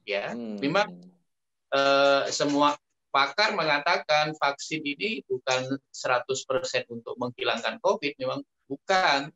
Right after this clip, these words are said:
Speaker 2: Oh, bukan ya? Berapa persen kira-kira, Pak Daeng, kalau masyarakat awam kita ini bertanya-tanya?
Speaker 1: Kalau harapan besar iya, harapan besar iya untuk menekan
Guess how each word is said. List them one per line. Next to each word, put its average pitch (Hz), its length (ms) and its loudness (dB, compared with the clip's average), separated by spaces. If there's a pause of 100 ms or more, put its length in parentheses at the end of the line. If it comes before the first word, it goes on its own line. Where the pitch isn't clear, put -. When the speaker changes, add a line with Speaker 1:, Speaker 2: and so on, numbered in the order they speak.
(260)
Speaker 2:
Oh, 147 160 -4
bukan 165 320 4
ya? 107 240 -2 (560)
Berapa 147 320 10
persen 190 320 6
kira-kira, 160 480 8
Pak 120 160 8
Daeng, 107 320 8 (160)
kalau 113 240 2
masyarakat 113 400 2
awam 110 320 2
kita 113 160 0
ini 107 160 2
bertanya-tanya? 98 640 0 (640)
Speaker 1:
Kalau 190 320 2
harapan 208 400 2
besar 233 320 -2
iya, 110 480 -2 (160)
harapan 135 560 -2
besar 156 480 -2
iya 143 240 2
untuk 139 320 -4
menekan 139 640 -2